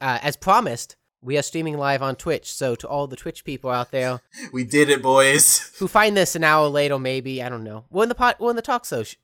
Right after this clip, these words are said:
Speaker 1: eh, talk show section. So welcome. You feel free to chat.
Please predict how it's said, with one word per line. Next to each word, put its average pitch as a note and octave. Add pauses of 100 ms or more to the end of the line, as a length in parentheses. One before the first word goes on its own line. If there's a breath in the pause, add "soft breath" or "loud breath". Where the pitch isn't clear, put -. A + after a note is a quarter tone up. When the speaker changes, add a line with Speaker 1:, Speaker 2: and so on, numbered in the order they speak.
(160)
Speaker 1:
eh, B2
talk -
show B2+
section. G#2+
So F2 (220)
welcome. D3
You B2+
feel A#3+
free B3
to A#3
chat. G#3+